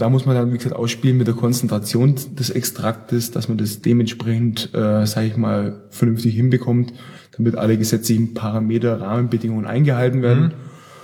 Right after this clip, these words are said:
Speaker 1: Ähm, und dann gibt's halt, wie gesagt, auch den würzigen Bereich, wo es einfach um würzige Geschmäcker geht.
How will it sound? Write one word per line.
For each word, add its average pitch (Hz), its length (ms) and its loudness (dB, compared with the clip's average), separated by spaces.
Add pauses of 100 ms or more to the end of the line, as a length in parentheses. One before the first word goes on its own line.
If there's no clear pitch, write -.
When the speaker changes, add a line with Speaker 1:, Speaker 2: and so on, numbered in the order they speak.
(260)
Speaker 1:
Ähm, 113 600 4
und 123 140 -2
dann 120 100 4
gibt's 131 160 2
halt, 131 100 4
wie 127 60 2
gesagt, 131 180 0
auch 127 40 2
den 131 140 4
würzigen 135 380 2
Bereich, 113 460 -2
wo 123 60 -2
es 120 100 -4
einfach 113 520 -4
um 117 160 -2
würzige 113 520 0
Geschmäcker 98 420 -4
geht. 90 280 -10